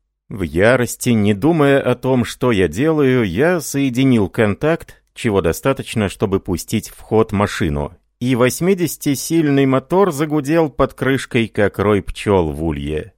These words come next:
Я схватился за ручку, чтобы двинуться в путь, когда услышал за своей спиной взрыв хохота.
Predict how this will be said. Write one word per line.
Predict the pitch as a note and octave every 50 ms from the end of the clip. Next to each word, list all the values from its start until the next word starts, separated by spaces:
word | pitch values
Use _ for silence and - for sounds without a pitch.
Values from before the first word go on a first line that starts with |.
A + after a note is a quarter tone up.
| _ _ _ _
Я | - - F2 F2+ F2+
схватился | E2 - - - F#2+ F#2+ - - A#2+ A2 - - - G#2
за | F2+ G2 G#2
ручку, | B2+ D#3 D#3 - - E3+ D#3+
чтобы | - - D#3+ C#3+ D#3
двинуться | C#3+ C3+ C#3+ D3+ D3 C#3 - - D#3 C3+
в | - -
путь, | - C#3+ D3 D3 C#3 - - - _ _ _ _ _ _ -
когда | - D#2 D2 D2 D#2+ D#2
услышал | D2+ D#2 - - F#2 G2+ A#2 C3 B2 - E2+ C#2 C#2+
за | C#2+ E2+ F#2
своей | - - F2 D#2+ D2+ D2+ C#2+
спиной | - - - A#2 A2+ B2+ D#3+ F3 D3+
взрыв | G2+ E2+ D#2+ G2 B2 C#3+ D3+ C3 -
хохота. | - - C3+ B2 F2+ D#2 - E2 D2 - E2+ D#2 D2 C2+ -